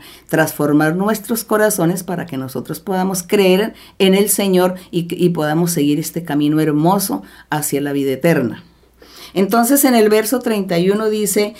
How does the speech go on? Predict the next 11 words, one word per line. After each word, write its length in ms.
"Mas 360
Abraham 480
le 160
dijo 460
al 160
rico, 320
si 280
no 380
oyen 340
a 80
Moisés 800